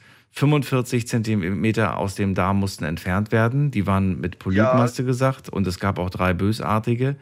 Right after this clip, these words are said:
Speaker 1: Dann wurde das entfernt. Das war doch eine größere, äh, eigentlich doch eine größere Sache, oder? War das ein kleiner Eingriff? Das war ein großer Eingriff.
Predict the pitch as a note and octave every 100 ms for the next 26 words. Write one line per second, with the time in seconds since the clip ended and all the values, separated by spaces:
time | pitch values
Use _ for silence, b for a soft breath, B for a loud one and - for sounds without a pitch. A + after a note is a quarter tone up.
0 | b b b b - G2+ A2 - A2 -
1 | F#2 G#2+ A#2 G2+ G#2 G2+ A2+ - A2+ F#2+
2 | G#2+ G#2 G2 G2 F2+ F2+ - F#2 F#2+ D3+
3 | E3+ B2+ G2 F#2+ F2+ F2 E2 D#2+ E2+ E2
4 | C#3 A#2+ G2+ G2+ F2+ G2 F#2 E2 C#2 E2+
5 | D#2 D#2+ E2 F#2+ B2+ D#3+ A#2 B1 D2 C#2+
6 | C#2